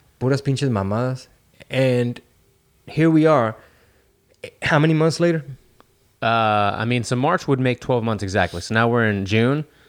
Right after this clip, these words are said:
Speaker 2: So twelve, thirteen, fourteen, fifteen-ish, sixteen months?
Speaker 1: You know, just, just over a year of abuse, of back and forth.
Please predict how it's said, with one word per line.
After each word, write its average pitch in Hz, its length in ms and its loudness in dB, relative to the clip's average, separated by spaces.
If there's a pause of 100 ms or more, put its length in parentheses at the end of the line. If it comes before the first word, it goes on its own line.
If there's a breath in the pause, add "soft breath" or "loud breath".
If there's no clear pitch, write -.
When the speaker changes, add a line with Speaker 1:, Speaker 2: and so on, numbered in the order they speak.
(120)
Speaker 2:
So - 160 -6
twelve, 110 300 0
thirteen, 107 280 -4
fourteen, 104 300 -4
fifteen-ish, 139 600 0
sixteen 147 340 -2
months? 160 240 0
Speaker 1:
You 180 100 2
know, 120 180 4
just, 170 440 -2
just 170 340 0
over 170 300 2
a 117 80 2
year 110 600 2 (220)
of 110 540 -4 (400)
abuse, 117 640 -2 (220)
of 107 300 -4
back 139 280 0
and 139 140 -2
forth. 123 580 0